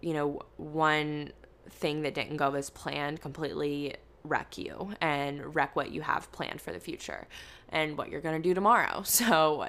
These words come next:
that's really, really important to remember, and I really like that I ended on that note because that's something that I still think that I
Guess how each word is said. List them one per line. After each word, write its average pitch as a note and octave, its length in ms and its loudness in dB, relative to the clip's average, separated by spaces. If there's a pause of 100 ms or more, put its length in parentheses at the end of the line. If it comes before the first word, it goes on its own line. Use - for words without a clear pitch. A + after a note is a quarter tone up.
that's - 280 -2
really, F#3+ 360 2
really F#3 200 4
important D#3 440 -2
to - 80 -4
remember, D3 340 -2
and D3+ 120 0
I D3+ 40 -2
really D3 340 -4 (240)
like - 260 -2
that D3+ 100 -4
I D3 80 -2
ended D#3+ 320 -2
on F3+ 160 0
that F#3+ 140 -4
note G#3 280 -4
because D3 500 -2 (440)
that's - 220 0
something D#3+ 320 0
that D#3 80 4
I D3 80 2
still C#3+ 380 -2
think D3 440 -6
that C#3+ 320 -2
I C#3 420 -4